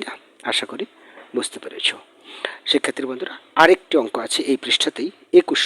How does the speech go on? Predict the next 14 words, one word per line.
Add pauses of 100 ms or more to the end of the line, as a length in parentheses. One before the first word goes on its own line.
নম্বর। (680)
এই (960)
একুশ
নম্বর (140)
অঙ্কটাও (1400)
চলো (880)
করে
দিচ্ছি। (840)
একুশ
নম্বর (100)
অঙ্কটা (1200)
এখানে (120)
বলেছি (120)
যে